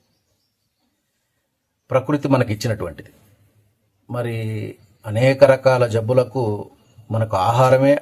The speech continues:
ఔషధంగా తీసుకోగలిగితే ఇలాంటి ఇబ్బందులు మనం ఎదుర్కోవాల్సిన అవసరం లేదు. చిన్నతనం నుంచి పసిబిడ్డల నుంచి వయోవృద్ధుల వరకు ఇలాంటి ఔషధ గుణాలున్నటువంటి వరి బియ్యాలను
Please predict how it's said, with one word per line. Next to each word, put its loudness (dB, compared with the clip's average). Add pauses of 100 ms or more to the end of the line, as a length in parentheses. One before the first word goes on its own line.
(160)
ఔషధంగా 0
తీసుకోగలిగితే -8 (580)
ఇలాంటి -2
ఇబ్బందులు -2
మనం -2 (240)
ఎదుర్కోవాల్సిన -4
అవసరం -14
లేదు. -20 (1080)
చిన్నతనం 4
నుంచి 0 (540)
పసిబిడ్డల -2
నుంచి -6
వయోవృద్ధుల 0
వరకు -4 (1160)
ఇలాంటి 2 (180)
ఔషధ 2
గుణాలున్నటువంటి -2 (1300)
వరి 2
బియ్యాలను 2